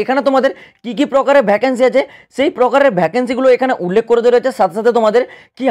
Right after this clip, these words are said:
হাইট চাওয়া হয়েছে সেই হাইটগুলো তোমাদের উল্লেখ করে দেওয়া হয়েছে। আমি যদি তোমাদের একটা all over height বলে রাখি, তোমরা যদি জেনারেল ক্যাটাগরি ক্যান্ডিডেট হয়ে থাকো, মেলদের ক্ষেত্রে যে হাইট সেটা তোমাদের যদি একশো সত্তর সেমি থেকে থাকে তাহলে তোমরা অ্যাপ্লাই করতে পারবে। চেস্ট normally যদি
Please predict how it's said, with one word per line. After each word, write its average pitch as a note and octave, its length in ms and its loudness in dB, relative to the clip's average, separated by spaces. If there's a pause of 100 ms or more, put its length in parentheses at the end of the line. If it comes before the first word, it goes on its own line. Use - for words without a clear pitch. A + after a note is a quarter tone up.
হাইট A3 260 2
চাওয়া C4+ 120 2
হয়েছে C4+ 200 0
সেই C4 140 0
হাইটগুলো G#3 360 0
তোমাদের A#3+ 220 2 (100)
উল্লেখ G3+ 260 -2
করে G#3+ 140 0
দেওয়া A#3+ 140 2
হয়েছে। D#3 180 -4 (420)
আমি A#3 200 -2
যদি C#4+ 200 -4
তোমাদের C4 240 0 (100)
একটা B3+ 160 0 (120)
all G3 160 2
over B3 140 0 (120)
height G#3+ 160 0 (100)
বলে G#3 160 0
রাখি, A3 160 -2 (280)
তোমরা A3+ 260 -2
যদি C#4+ 120 -2 (100)
জেনারেল A#3 340 2
ক্যাটাগরি B3 360 0
ক্যান্ডিডেট A3 300 0
হয়ে A3+ 120 0
থাকো, A3+ 120 -2 (100)
মেলদের A3 300 0
ক্ষেত্রে A#3 280 0
যে A3 100 2
হাইট G#3 160 0 (300)
সেটা A#3+ 200 -4
তোমাদের C4+ 280 0
যদি C4 100 -2 (100)
একশো A#3+ 240 -4
সত্তর G3 240 -4
সেমি B3 200 2
থেকে A3 160 0
থাকে A#3 180 0
তাহলে G3 220 2
তোমরা A#3 160 0
অ্যাপ্লাই F#3 260 -2
করতে A3 180 0
পারবে। A#3 160 4 (480)
চেস্ট C#4 200 -4 (140)
normally G#3+ 360 0
যদি B3+ 100 0